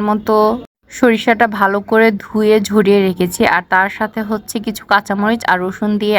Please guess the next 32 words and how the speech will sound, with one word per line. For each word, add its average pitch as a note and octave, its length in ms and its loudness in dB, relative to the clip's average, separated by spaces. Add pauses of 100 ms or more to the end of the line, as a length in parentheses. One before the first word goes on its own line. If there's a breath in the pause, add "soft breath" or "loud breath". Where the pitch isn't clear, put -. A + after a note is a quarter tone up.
(100)
আমি F#3 220 -4
হচ্ছে F#3+ 200 -6 (120)
শিলপাটা G3 420 -2 (100)
এগুলো F#3+ 220 -4 (140)
একসাথে - 320 -6 (100)
বেটে E3+ 320 0
নেব। F3 160 0 (1600)
অনেকে A#3 420 2
হচ্ছে C#4+ 220 2 (100)
এ - 20 4 (100)
পর্যায়ে A#3+ 380 2
সরিষাটা A3+ 380 2 (100)
ব্লেন্ড G3+ 240 4 (100)
করে A3 160 4 (100)
নেয়। F#3 220 2
Actually A3 360 -2
সরিষাটা A3+ 360 2 (100)
ব্লেন্ড G3+ 220 2 (120)
করলে B3 280 2
না, D4 60 6 (120)
সরিষাটা G#3 440 0
হালকা G3 300 2 (260)
তেতো B3+ 200 2 (100)
হয়ে F#3 220 6
যায়, G#3 220 4
যার F#3 200 2
কারণে G3 320 0
হচ্ছে G3+ 220 -4 (100)
শিলপাটায় G3+ 580 0
বেটে F#3 260 2
নেওয়াটাই F#3+ 360 2 (100)
বেস্ট। E3+ 300 0